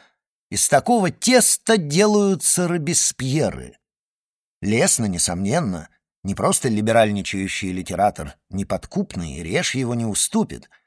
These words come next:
Но Робеспьер был и обозначением политика, который недостаточно гибок, и поэтому эфемерен,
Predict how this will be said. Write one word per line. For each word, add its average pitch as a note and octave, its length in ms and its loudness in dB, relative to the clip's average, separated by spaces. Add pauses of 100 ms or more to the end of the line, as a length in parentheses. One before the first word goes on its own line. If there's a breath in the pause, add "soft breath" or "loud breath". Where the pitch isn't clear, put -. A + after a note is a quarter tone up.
(340 soft breath)
Но C3+ 240 2
Робеспьер A3+ 640 2
был A#3 220 0
и A3+ 60 2
обозначением G#3 800 2
политика, F#3 460 2
который F#3 380 -2
недостаточно E3+ 800 2
гибок, C#3+ 580 -2 (280 soft breath)
и - 40 -10
поэтому G3 460 2
эфемерен, A2 720 0